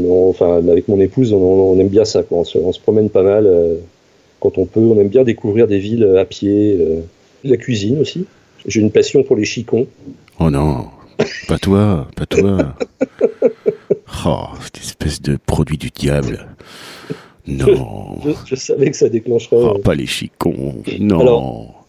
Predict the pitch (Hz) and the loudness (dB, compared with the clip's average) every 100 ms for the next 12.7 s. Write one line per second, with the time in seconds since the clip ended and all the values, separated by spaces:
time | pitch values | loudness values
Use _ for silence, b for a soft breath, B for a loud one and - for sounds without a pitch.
0 | 123 113 - 131 - 135 131 113 113 110 | -4 -2 0 0 2 2 2 0 2 2
1 | 117 127 127 127 123 110 113 110 120 123 | 2 2 2 2 2 0 0 0 2 2
2 | 143 139 120 110 107 - 113 117 113 - | 0 -2 -2 -2 -4 -6 -4 -2 -4 -6
3 | - _ - - _ _ - 98 101 101 | -16 _ -14 -14 _ _ -8 2 6 6
4 | 104 107 120 110 107 98 78 78 - 101 | 6 4 2 4 4 4 4 0 2 0
5 | - 82 64 62 - - B B B 101 | 0 -4 -4 -8 -12 -20 B B B -14
6 | B B B - 107 110 107 107 127 113 | B B B -6 -2 -2 -2 -2 0 -2
7 | - 110 107 117 113 - 110 113 110 98 | -2 -2 2 4 4 2 -2 -2 2 4
8 | 92 98 95 95 87 - _ - 82 73 | 4 2 2 0 -2 -10 _ -10 -2 -2
9 | 78 55 - - _ - B B B B | -2 -6 -10 -20 _ -20 B B B B
10 | B 82 107 85 101 90 92 80 80 73 | B 0 2 2 2 0 0 0 0 -2
11 | 87 92 87 90 123 117 92 - 80 78 | 0 2 2 2 2 2 0 0 -2 0
12 | 82 85 85 110 131 160 165 | 0 0 2 4 6 4 0